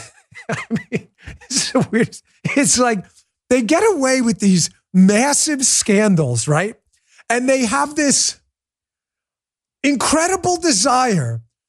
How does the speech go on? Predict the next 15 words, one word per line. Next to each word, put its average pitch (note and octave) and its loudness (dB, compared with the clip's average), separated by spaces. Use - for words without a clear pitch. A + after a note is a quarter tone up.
to D4 0
give E4+ 0
you D#4 2
the D4 -2
double-barreled, B3+ 0
family-friendly A#3 2
middle A#3+ 2
finger C#4 2
and A3 -2
basically D#4 2
tell C#4 -2
you, E3+ 2
but C#4 -2
tell F#4+ 0
you G3 2